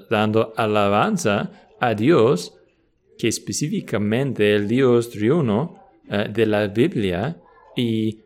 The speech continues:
eh, dando a cada uno el reconocimiento en cuanto a lo que ellos han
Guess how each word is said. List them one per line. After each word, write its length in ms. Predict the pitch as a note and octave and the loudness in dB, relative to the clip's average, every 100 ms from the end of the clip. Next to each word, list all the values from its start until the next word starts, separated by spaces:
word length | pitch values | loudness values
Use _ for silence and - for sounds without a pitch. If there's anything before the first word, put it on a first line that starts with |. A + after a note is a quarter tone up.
| _ - | _ -10
eh, 360 | G#2+ F#2+ F#2 F#2 | -4 -2 -2 -2
dando 380 | F#2+ F#2+ G2+ F#2+ | -4 -2 0 0
a 160 | F#2 | 0
cada 320 | G#2 G#2+ G#2 | 0 2 2
uno 200 | G2+ A#2+ G#2+ | 2 2 2
el 100 | G2 | 0
reconocimiento 1000 | G2 G2+ F#2 - G2 A#2+ A#2+ G2+ F#2+ - _ _ | -4 -4 -6 -4 -4 -2 -2 -2 -2 -6 _ _
en 140 | G#2 | -8
cuanto 460 | F#2+ G#2 G2 G2 G2+ | -4 -2 -2 0 0
a 40 | |
lo 220 | G2 G2 F#2 | 2 0 -2
que 340 | G2 F#2+ G#2 | -4 0 0
ellos 560 | C#3 A2 G2 G2 - _ _ _ _ | 2 2 0 -2 -8 _ _ _ _
han 400 | - A2+ A2 A2 | -6 -2 -2 -6